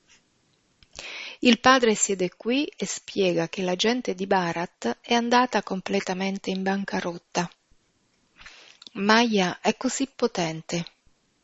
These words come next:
Non capiscono chi fossero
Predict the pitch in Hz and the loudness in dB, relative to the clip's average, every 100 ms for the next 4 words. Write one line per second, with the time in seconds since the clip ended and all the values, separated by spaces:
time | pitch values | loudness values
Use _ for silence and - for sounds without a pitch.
0 | _ - - - - - - 254 277 - | _ -20 -18 -18 -18 -20 2 8 8 8
1 | 240 269 269 - - 185 170 170 - _ | 4 4 2 0 2 4 4 2 -2 _
2 | _ _ _ _ _ - - - 247 226 | _ _ _ _ _ -10 -8 0 2 2
3 | - - 190 - - 208 240 269 | 0 0 0 2 2 4 6 4